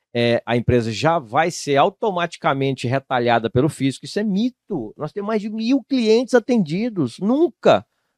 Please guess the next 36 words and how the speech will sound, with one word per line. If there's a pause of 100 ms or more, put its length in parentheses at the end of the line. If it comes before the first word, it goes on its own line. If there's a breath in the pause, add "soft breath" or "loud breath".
nunca. (140)
Posso
falar
isso
com
muita (140)
transparência. (240)
Eu
posso
indicar (320)
N
clientes (580)
que
estão,
assim, (260)
mega,
up-,
hiper
satisfeitos
com
o
trabalho (380)
e
que
nunca
tiveram
problema,
porque
é
direito
da
pessoa,
é
direito
do
empresário.